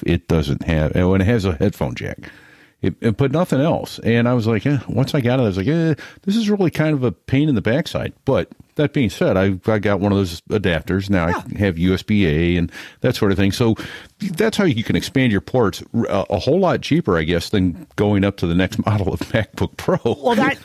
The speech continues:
Speaker 2: yeah, exactly. Well, and that's,
Speaker 1: So,
Speaker 2: that's my
Speaker 1: it's there.
Speaker 2: question
Speaker 1: Yeah.
Speaker 2: for, for all of us is
Speaker 1: Yeah.
Speaker 2: which port do you need that the,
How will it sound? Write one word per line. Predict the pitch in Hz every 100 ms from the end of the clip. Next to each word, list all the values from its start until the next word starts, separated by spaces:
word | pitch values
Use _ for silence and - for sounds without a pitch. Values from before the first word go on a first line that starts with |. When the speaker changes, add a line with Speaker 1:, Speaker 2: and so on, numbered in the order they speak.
| 208
Speaker 2:
yeah, | 247 285 226
exactly. | 196 269 277 240 190
Well, | 233 294
and | 269 269
that's, | 277 127
Speaker 1:
So, | 107 101 _ -
Speaker 2:
that's | 262 302
my | 294
Speaker 1:
it's | 208
there. | -
Speaker 2:
question | 240 220 156 220 208 185 175 147
Speaker 1:
Yeah. | 127 123
Speaker 2:
for, | 196 175 165 _
for | 190 185
all | 226 254 339 220
of | 95
us | 87 101 - - -
is | 180 170 151 147
Speaker 1:
Yeah. | -
Speaker 2:
which | 131 131 247 302 - - -
port | - 240 277 160 151 - -
do | 117 190
you | 180 156 170
need | 165 208 233 151 131 123 123 - _ _ _ _ _ -
that | 123 185 180 -
the, | - 139 170 143 147